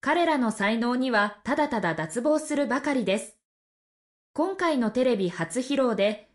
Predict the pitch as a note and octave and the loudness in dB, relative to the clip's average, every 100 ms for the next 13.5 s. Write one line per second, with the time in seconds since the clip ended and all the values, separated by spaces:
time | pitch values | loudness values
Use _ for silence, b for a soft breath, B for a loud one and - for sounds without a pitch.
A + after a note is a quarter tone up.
0 | _ G3 C4 E4 A#3 F3 - C#4+ D4+ D#4 | _ 0 2 2 2 2 0 0 2 4
1 | D#4+ C#4+ A3 G#3 C4 D#4+ C#4+ F3+ E3 F#3+ | 4 2 2 0 0 0 0 0 2 0
2 | G#3 G#3+ G3 E3 D#3+ A3 - B3+ B3 B3+ | 2 2 2 2 0 0 0 0 0 -2
3 | - F#3+ - _ _ _ _ _ _ _ | -2 -4 -6 _ _ _ _ _ _ _
4 | _ _ - C4+ C#4 A#3 F#3 E3+ F3 B3+ | _ _ 0 2 4 4 2 0 0 0
5 | C4+ D#4 D#4+ D#4+ C4+ C4+ C4+ C#4+ C#4 C4+ | 2 2 2 -2 0 0 2 2 2 2
6 | C#4 - _ _ _ _ _ _ _ _ | -2 -14 _ _ _ _ _ _ _ _
7 | _ - C4 F#4 F4+ B3 F#3+ E3 E3+ A#3+ | _ -2 2 2 2 2 2 2 2 2
8 | D4+ D#4+ E4 D#4+ E4 E4 D4+ B3+ G3 G3+ | 4 4 4 4 2 2 2 2 2 0
9 | - _ - G#3+ - F4+ D4 G3+ E3+ E3 | -2 _ -2 0 0 0 2 2 0 -2
10 | G3+ A3 C4 C4 C4 - G3 - _ _ | -2 0 0 2 -2 -2 -4 -6 _ _
11 | _ _ _ _ _ _ _ - E4 F#4 | _ _ _ _ _ _ _ -2 0 2
12 | D4+ G#3+ F3 G3+ C#4 C#4+ D#4+ D#4 D4+ D#4 | 2 2 2 4 4 2 2 2 2 0
13 | C#4+ B3+ G3+ F3+ G3+ | 2 2 4 2 0